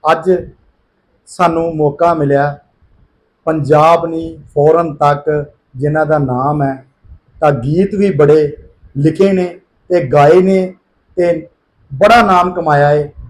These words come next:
ਜ਼ਿਲ੍ਹਾ ਗੁਰਦਾਸਪੁਰ ਦੇ ਸ਼ਾਇਰ ਨੇ ਵਿਨੋਦ ਸ਼ਾਇਰ ਜੀ, ਅੱਜ ਆਪਾਂ ਉਹਨਾਂ ਦੇ ਗ੍ਰਹਿ ਵਿਖੇ ਪਹੁੰਚੇ ਹਾਂ ਤੇ ਨਾਲ ਦੀ ਨਾਲ ਉਹਨਾਂ ਕੋਲ ਗਾਣੇ ਵੀ ਸੁਣੇ ਆ।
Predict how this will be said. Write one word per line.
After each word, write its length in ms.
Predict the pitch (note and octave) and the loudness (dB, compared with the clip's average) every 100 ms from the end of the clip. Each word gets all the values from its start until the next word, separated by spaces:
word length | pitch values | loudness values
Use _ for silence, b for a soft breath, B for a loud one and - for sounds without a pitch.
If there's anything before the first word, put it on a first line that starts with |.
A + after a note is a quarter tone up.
| - | -8
ਜ਼ਿਲ੍ਹਾ 180 | D#3 G3+ | 0 2
ਗੁਰਦਾਸਪੁਰ 760 | E3 D#3 B2+ C#3+ D#3 - E3+ | 2 -2 0 0 0 -2 -4
ਦੇ 180 | D#3 E3+ E3 _ _ _ _ _ _ - - _ _ | -2 -4 -6 _ _ _ _ _ _ -20 -20 _ _
ਸ਼ਾਇਰ 400 | - C#3+ C#3 D#3+ | -4 2 2 2
ਨੇ 260 | D#3 D3+ D3 _ _ _ _ C3+ | -2 -6 -10 _ _ _ _ -6
ਵਿਨੋਦ 400 | D3+ D#3 F#3+ F#3+ | 0 2 2 0
ਸ਼ਾਇਰ 380 | - D3+ D3+ | 2 2 2
ਜੀ, 280 | C#3+ D#3 D3+ - _ _ _ | 0 -6 -8 -12 _ _ _
ਅੱਜ 260 | D3 D3+ D#3 D#3+ D#3+ _ _ _ - - | -4 -4 -2 -4 -4 _ _ _ -20 -8
ਆਪਾਂ 280 | C#3+ - D#3 D3 C#3+ _ - | -6 -2 -2 -2 -8 _ -8
ਉਹਨਾਂ 240 | D3+ E3 E3 | -2 0 0
ਦੇ 300 | D#3+ D#3 D3+ _ _ _ _ _ _ | 0 -2 -4 _ _ _ _ _ _
ਗ੍ਰਹਿ 280 | C3 D3 F3+ | -6 -2 0
ਵਿਖੇ 220 | F#3 D#3+ | 0 0
ਪਹੁੰਚੇ 460 | E3+ C#3+ C#3+ F3 E3+ | -2 -2 -4 -4 -4
ਹਾਂ 140 | E3+ D#3+ _ _ _ | -6 -10 _ _ _
ਤੇ 80 | D#3+ | -2
ਨਾਲ 300 | C#3+ C#3 D#3+ | 0 0 0
ਦੀ 80 | D#3+ | -2
ਨਾਲ 400 | D#3+ C#3+ C#3 C#3 - - - | -2 0 0 -2 -8 -18 -6
ਉਹਨਾਂ 200 | D3+ D#3 | -2 -2
ਕੋਲ 260 | D#3+ D3+ | 0 -2
ਗਾਣੇ 260 | C3 C3 D3 | -2 -4 -4
ਵੀ 120 | E3+ | -4
ਸੁਣੇ 340 | E3+ D3+ D3+ D#3 | -6 -6 -4 -4
ਆ। 180 | D#3 | -8